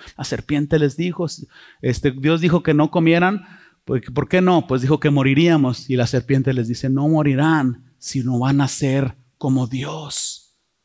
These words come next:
Es decir, o sea, tú puedes llegar al nivel de Él. No lo necesitas a Él.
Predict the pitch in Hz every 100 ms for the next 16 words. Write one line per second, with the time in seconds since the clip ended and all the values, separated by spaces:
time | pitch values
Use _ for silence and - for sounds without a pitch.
0 | _ - 135 143 - 156 147 139 - -
1 | _ _ _ 123 - 120 - 127 151 156
2 | 135 123 131 147 143 139 139 139 143 135
3 | 170 180 175 - - - - 143 160 190
4 | 233 226 170 139 143 135 147 139 131 -
5 | 113 127 139 156